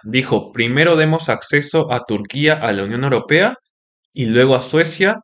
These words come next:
para la otan". El tema acá es que al día siguiente, Turquía decidió apoyar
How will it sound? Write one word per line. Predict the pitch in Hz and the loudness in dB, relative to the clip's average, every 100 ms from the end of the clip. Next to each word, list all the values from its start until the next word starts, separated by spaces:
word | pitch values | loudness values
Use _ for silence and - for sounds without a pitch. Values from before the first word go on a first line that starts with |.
| _ _ | _ _
para | - 104 | -2 -2
la | 95 98 | 0 0
otan". | 104 98 90 101 _ | 0 -2 -12 -18 _
El | - 113 107 | -8 -6 -2
tema | 143 156 143 | -2 0 0
acá | 143 170 214 - _ _ _ _ _ _ | 2 0 0 -6 _ _ _ _ _ _
es | - 117 113 - | -4 -2 -2 -6
que | - 107 104 98 95 95 - _ _ _ _ _ _ _ _ - | -2 2 2 2 -2 -6 -14 _ _ _ _ _ _ _ _ -8
al | 113 101 | -6 0
día | 117 127 | 2 2
siguiente, | 131 110 139 165 160 240 240 _ - - _ _ | 0 -2 0 0 -2 -4 -6 _ -20 -20 _ _
Turquía | 120 113 127 127 127 123 120 120 120 _ _ | -4 -2 2 4 6 4 4 0 -4 _ _
decidió | - 123 117 117 107 110 120 | -6 -4 -2 0 2 2 0
apoyar | 117 117 113 123 151 143 | -4 -2 -2 0 0 -2